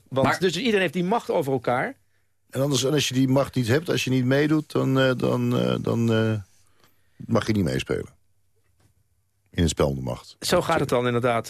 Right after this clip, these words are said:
Speaker 1: Dat is ook uit België wel bekend. Dat je op een gegeven moment... Ja, kijk, va-, vaak kunnen die mensen ook weinig gaan doen. Want wat is het beeld? Het gaat dan meestal zo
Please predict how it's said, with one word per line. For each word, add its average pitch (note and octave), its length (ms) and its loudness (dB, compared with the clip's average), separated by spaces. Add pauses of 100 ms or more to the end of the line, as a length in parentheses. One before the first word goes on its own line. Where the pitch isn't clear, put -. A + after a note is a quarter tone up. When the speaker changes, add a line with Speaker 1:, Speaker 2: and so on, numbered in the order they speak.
Speaker 1:
Dat C3 100 -2
is B2 60 -4
ook C3 180 -2
uit A2+ 200 0
België C#3 320 0
wel A#2 100 2
bekend. A2 400 -2
Dat B2 140 0
je C3+ 80 -2
op A#2+ 60 0
een - 60 -6
gegeven B2+ 260 -2
moment... B2 220 0
Ja, - 60 -18
kijk, D3+ 180 -2
va-, - 100 -6
vaak - 220 0
kunnen D#3+ 100 -2
die D3 160 0
mensen D3 160 -2
ook B2+ 60 -4
weinig C3+ 220 0
gaan B2+ 140 -2
doen. C3+ 280 0
Want B2 360 -2
wat B2+ 140 0
is A2 60 -8
het A#2+ 140 -4
beeld? B2+ 180 2
Het A2 100 0
gaat A#2+ 120 -2
dan A#2 100 -2
meestal B2 280 0
zo A#2 300 0